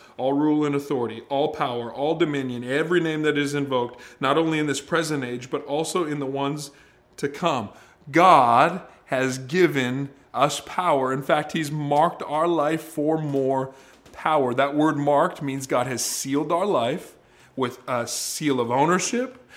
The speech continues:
a seal of authentication, and a seal of future intention. I'm telling you right now, here we are, May thirtieth, or any other future date that you're watching this, your future will be marked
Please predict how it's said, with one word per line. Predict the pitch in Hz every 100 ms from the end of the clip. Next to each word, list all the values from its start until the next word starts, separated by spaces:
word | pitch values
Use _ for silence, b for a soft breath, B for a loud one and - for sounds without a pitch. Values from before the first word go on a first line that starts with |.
| B 127
a |
seal | - - 151 143
of | 127
authentication, | 117 - 120 120 - 147 156 156 180 175 175 B B
and | 127 120
a |
seal | 117 156 151 147
of | 120
future | - 143 143 - 160
intention. | 156 147 151 - 156 147 117
I'm | 113
telling | 117 151 165 170
you | 180
right | 180 202
now, | 208 151 127 123 B B
here | - 160 175
we | 196 185
are, | 135 143
May | 135 147
thirtieth, | 180 - 170 151 156 175
or | 139 127
any | 156 170
other | 170 170
future | 160 - - 180 180 180
date | 147 151 160
that | 151
you're | 143 143
watching | 135 156 - 143 127
this, | 123 127 - -
your | 147 170
future | 170 - 196 196 - 139 135
will | 127 139 147 156
be | 185
marked | 202 196 160 117 131 -